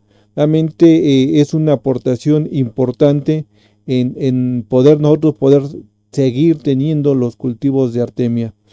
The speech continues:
Te agradezco mucho y gracias por compartir esta información, por la confianza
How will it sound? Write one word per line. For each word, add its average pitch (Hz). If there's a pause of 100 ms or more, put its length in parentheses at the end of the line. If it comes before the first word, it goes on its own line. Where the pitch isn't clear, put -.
(160)
Te -
agradezco 156
mucho 165
y 160
gracias 143
por 131
compartir 135
esta 156
información, 127
por 143
la 139
confianza 143